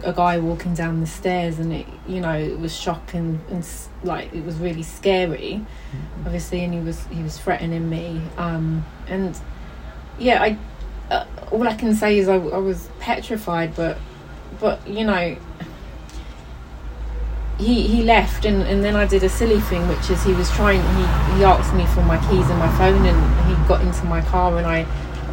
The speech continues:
Speaker 1: jumped into the passenger seat and, and,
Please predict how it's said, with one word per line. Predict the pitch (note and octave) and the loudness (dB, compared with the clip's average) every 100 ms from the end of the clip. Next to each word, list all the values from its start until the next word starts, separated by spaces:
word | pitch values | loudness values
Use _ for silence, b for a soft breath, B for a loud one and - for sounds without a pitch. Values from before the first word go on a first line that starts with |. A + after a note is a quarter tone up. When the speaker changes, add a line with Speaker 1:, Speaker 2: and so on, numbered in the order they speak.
| - - - - - - - - - - | -6 -8 -10 -10 -8 -8 -8 -6 -8 -8
Speaker 1:
jumped | - G3+ - - | 0 2 2 -2
into | F#3+ E3+ | -2 -2
the | F3+ F3+ | -4 -4
passenger | F#3 F3 F#3 F3 E3+ | -4 -4 -2 -2 -2
seat | - F3 D#3+ | -2 -2 -2
and, | F3 D#3+ | -4 -4
and, | E3+ E3+ E3 | -4 -4 -4